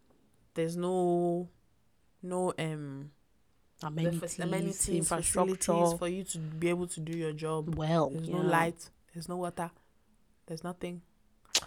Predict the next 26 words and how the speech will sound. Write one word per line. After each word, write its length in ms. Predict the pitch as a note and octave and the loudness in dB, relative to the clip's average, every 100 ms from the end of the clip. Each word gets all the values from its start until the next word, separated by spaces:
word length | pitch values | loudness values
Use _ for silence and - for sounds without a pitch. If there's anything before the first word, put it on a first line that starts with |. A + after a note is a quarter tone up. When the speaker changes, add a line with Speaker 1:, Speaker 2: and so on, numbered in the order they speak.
| - - - - | -6 -18 -20 10
Speaker 2:
Ah, 280 | D#4+ E4 - - | 12 12 12 6
Nigeria. 840 | G3 G3+ D#3+ F3+ G#3+ G#3+ F3+ D#3 D3+ - - - - - - - - | 4 4 2 4 8 10 8 6 -4 -14 -16 -18 -20 -20 -20 -16 -2
When 540 | G3+ C#4 F4 F#4 E4 | 6 12 12 12 10
will 180 | G#3 G3+ | 8 4
we 160 | A3 G#3+ | 4 4
not 460 | G3+ F#3 F3+ - - - _ | 4 2 0 -6 -18 -18 _
lament? 420 | D#3+ D3+ D#3 D3 C#3 - | -8 -6 -8 -10 -6 0
Speaker 1:
All 180 | D#4+ | 2
the 120 | B3+ G#3 | 4 2
good 300 | A3 A#3+ - | 4 2 0
people 360 | G#3+ G#3+ F3 | -8 -4 0
are 120 | D#3+ | 0
leaving. 560 | E3+ F#3 F#3+ E3 D#3 E3+ - | 0 -2 -4 -6 -8 -12 8
Our 140 | A#3 A#3+ | 8 8
people 280 | C4+ C#4 | 2 2
will 60 | A#3 | 0
study 280 | - G#3 F#3+ | 0 0 0
architecture. 680 | F3 E3+ F#3 F3 - E3+ E3 | 0 -2 -6 -6 -8 -8 -4
They're 160 | D#3+ | -4
going 280 | D#3+ F3+ F#3 - | -4 -6 -8 -4
out 180 | E3+ E3+ | 2 4
Speaker 2:
And 120 | G#3+ | 8
they'll 160 | A#3 A#3+ | 8 8
Speaker 1:
to 80 | C4 | 8
do 60 | |
Speaker 2:
leave. 840 | G4 A#4 C4+ G#3+ F#3 F3 E3+ E3 | 8 6 6 6 4 4 2 -6